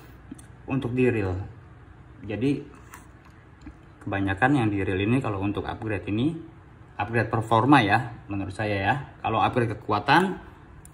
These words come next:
cukup untuk di bearing stainless seperti ini. Kalau untuk upgrade performa dan kekuatan,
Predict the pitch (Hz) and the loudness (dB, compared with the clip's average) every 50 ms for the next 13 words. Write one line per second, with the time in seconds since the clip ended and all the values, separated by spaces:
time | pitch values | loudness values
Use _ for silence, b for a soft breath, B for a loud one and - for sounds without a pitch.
0 | - - - - - - - - - - - - - 143 139 - 127 120 107 - | -20 -20 -20 -20 -20 -20 -20 -20 -20 -20 -10 -2 0 0 2 2 2 2 2 2
1 | 139 139 - 117 120 143 - - - - - - - - - - - - 107 101 | 0 0 2 0 0 2 0 -2 -6 -12 -18 -20 -20 -20 -20 -20 -16 -8 -4 -2
2 | 98 101 113 123 156 147 - - - 98 95 98 107 107 98 95 - - - - | 0 2 2 2 2 0 -2 -4 -6 -6 -4 -4 -4 -4 -4 -6 -8 -14 -18 -20
3 | - - - - - 101 - - - - - 107 101 - - - - - - - | -20 -20 -20 -16 -14 -14 -12 -10 -10 -12 -10 -12 -14 -16 -16 -20 -20 -18 -16 -16
4 | - - - - - - - - - - - 101 101 107 113 120 117 107 117 - | -16 -16 -20 -20 -20 -20 -20 -16 -12 -8 -6 -4 -2 0 2 2 2 0 0 -2
5 | 107 110 117 120 107 104 - 104 107 107 107 107 - 110 123 117 113 107 110 110 | -4 -2 -2 -2 -2 -4 -6 -8 -4 -4 -4 -2 0 0 0 0 0 0 -4 -4
6 | 104 - - 104 104 104 131 135 135 | -6 -4 -4 -4 -4 -2 -2 -4 -4